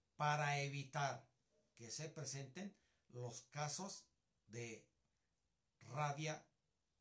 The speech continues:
humana, y que se deben de incrementar las acciones de promoción y educación a la salud contra la rabia humana, transmitida por el murciélago hematófago, sobre todo con la finalidad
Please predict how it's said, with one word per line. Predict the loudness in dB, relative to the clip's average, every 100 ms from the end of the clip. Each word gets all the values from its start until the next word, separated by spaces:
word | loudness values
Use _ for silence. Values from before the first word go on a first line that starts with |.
| -14
humana, | -8 -6 -4 -6 -10 -20 _ _ _ _ _ -6
y | -6 -6 -8
que | -4 -4 -6 0
se | 0 2
deben | 2 2 2 0
de | 0
incrementar | -2 -4 -6 -6 -2 2 4 2 -6 _ _ -6
las | -2 0 -2
acciones | -2 -2 0 -2 -2
de | -4
promoción | -4 -4 -2 -4 -4 -2 0 0
y |
educación | -2 -6 -8 -6 -4 -2
a |
la | -2
salud | -4 -4 -4 -6 -8 -20 _
contra | -8 -6 -2
la | -2
rabia | 0 0 2
humana, | 0 4 4 4 0 -8 _ _ _
transmitida | -4 -2 0 -2 -4 -4 -2 -2 -6 _ _ _ _ _ -6
por | -4 -2
el | -2
murciélago | -4 -4 -4 -2 -4
hematófago, | -6 -8 -6 -6 -6 -12 -20 _ _ _ -12
sobre | -6 -4 -4
todo | 2 2 2 -4 -12 _ _ -8
con | -4 -2
la | -2
finalidad | -2 0 0 0 0 0